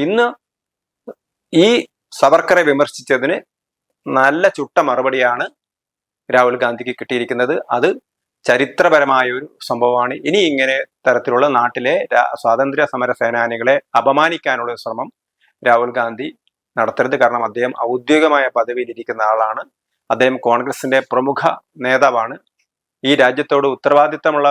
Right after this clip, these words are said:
ഒരാളാണ്, ഒരു, ആ, ഈ രാജ്യത്ത് അംഗീകരിക്കപ്പെട്ട പദവിയിൽ ഇരിക്കുന്ന ഒരാളാണ്.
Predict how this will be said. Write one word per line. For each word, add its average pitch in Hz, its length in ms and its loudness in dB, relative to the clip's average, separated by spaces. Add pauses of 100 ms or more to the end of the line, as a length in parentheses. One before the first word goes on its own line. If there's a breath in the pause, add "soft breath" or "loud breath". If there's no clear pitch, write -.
ഒരാളാണ്, 117 480 -4 (580)
ഒരു, 123 160 -2 (420)
ആ, 117 40 2 (760)
ഈ 127 120 -8
രാജ്യത്ത് 127 360 2
അംഗീകരിക്കപ്പെട്ട 143 640 -2 (140)
പദവിയിൽ 143 380 2
ഇരിക്കുന്ന 120 300 -6
ഒരാളാണ്. 107 380 -2